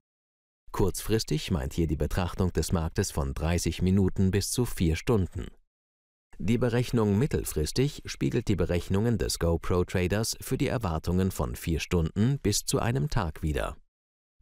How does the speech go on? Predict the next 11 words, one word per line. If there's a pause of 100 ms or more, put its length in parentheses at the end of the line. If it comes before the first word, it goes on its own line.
Einen
Überblick
über
den
Tag
hinaus
erhalten
Sie
unter
der
Bezeichnung